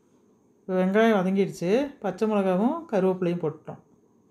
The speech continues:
வெங்காயம் ஃபுல்லாக வதங்கணும்னு அவசியம் இல்லை, லைட்டாக வதங்கினா போதும். இப்போ நல்லா வதங்கிடுச்சு வெங்காயம். இந்த நேரத்தில் நம்ம எடுத்து வச்சுருக்க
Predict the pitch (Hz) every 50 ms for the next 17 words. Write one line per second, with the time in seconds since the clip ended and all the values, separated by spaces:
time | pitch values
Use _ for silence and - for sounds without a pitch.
0 | _ _ _ _ _ _ _ _ _ _ _ _ _ _ _ _ _ _ - 202
1 | 202 220 254 269 285 262 247 240 220 220 240 247 240 220 190 196 196 196 196 196
2 | 196 190 175 170 165 - 185 165 151 147 147 160 202 254 269 - - _ _ _
3 | _ _ _ _ - - - _ _ _ _ _ _ _ _ - 185 185 208 214
4 | 214 262 247 226 190 180 180 175 185 185 180 165 156 147 160 - - _ _ _
5 | _ _ _ _ _ _ _ _ _ _ _ _ _ _ _ _ _ _ _ _
6 | _ _ _ _ _ _ _ _ _ _ _ _ - - - 196 180 190 220 226
7 | 208 190 180 208 214 214 214 208 180 - 175 165 165 170 175 175 165 156 165 190
8 | 226 277 285 - - - 185 180 180 180 185 202 208 208 208 220 233 214 196 180
9 | 180 185 185 214 196 202 - 170 156 - 160